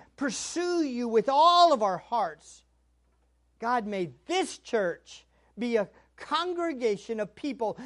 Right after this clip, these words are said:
that long for the pure milk of the Word in two thousand seventeen. May this be a church that desires the Word of God more than anything else.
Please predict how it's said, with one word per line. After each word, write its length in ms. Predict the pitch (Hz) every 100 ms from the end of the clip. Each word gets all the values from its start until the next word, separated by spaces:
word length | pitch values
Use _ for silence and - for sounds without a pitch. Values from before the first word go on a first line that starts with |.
| 240
that 260 | 240 247 220
long 680 | 233 254 294 339 339 330 254
for 140 | 262
the 100 | 226
pure 280 | - 254 233
milk 260 | 226 233
of 60 | 214
the 80 | 190
Word 340 | 180 202 185
in 120 | 170
two 180 | 160 190
thousand 440 | 170 165 156 147 131
seventeen. 600 | 151 139 131 - 117 104 _ _ _ _ _ _ _ _ _ _ _ 170
May 260 | 190 185 110 117
this 460 | 165 277 277 - - _ _ 160
be 420 | 240 247 202 - -
a 100 | 208
church 760 | - - 269 208 143 - - _ _ _ _ _ _
that 200 | 240 190
desires 760 | 202 160 226 240 285 302 277 185
the 140 | 214
Word 640 | 180 208 240 277 311 302 226
of 200 | 147 135
God 560 | 214 226 175 151 147 - -
more 280 | 190 202 214
than 260 | 180 175 165
anything 640 | 185 294 359 311 - 302 285
else. 600 | 240 - - - -